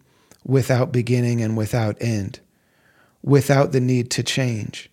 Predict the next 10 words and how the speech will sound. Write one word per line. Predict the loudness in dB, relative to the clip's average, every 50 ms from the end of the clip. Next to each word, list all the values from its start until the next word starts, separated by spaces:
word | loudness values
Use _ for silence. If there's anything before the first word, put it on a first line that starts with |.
| _ _ _ _ _ _ _ _ _ _ _ _ _ _ _ _ _ _ _ _ _ _ _ _ _ _ _ _ -4
The | 0 0 2
divine | 2 2 0 2 2 2 2 2 2 2 0 -2 -2
is | 0 2 2 4 4 2 2 0 -2 -6 -10 -12 -16 _ _ _ _ _ _ _ _ _ _
completely | -2 0 0 0 -2 0 0 2 2 2 2 0
self-sufficient | 0 2 2 2 2 2 0 -2 -6 -6 -4 -4 -4 -4 -4 -6 -6 -8 -8 -12 -20 _ _ _ _ _ _ _ _ _ _ _ _ _ _ _ _ _
and | -4 -2 0 2
doesn't | 2 2 2 2 0 0
rely | 0 0 0 2 2 0 0 0
on | 0 -2 -2
anything. | -2 -4 -4 -4 -6 -6 -6 -6 -6 -10 -12